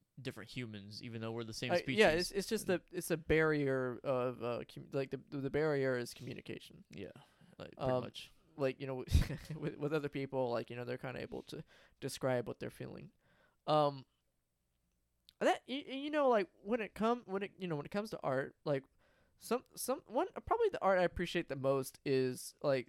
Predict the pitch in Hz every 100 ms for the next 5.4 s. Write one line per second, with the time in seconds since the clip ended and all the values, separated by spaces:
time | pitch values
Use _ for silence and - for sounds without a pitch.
0 | 135 135 - 131 - 147 135 143 156 160
1 | 143 131 - 127 - 110 - _ _ _
2 | _ _ _ - 185 185 160 143 - _
3 | _ _ _ _ _ _ _ _ _ _
4 | _ _ _ _ _ _ _ - - _
5 | _ _ 226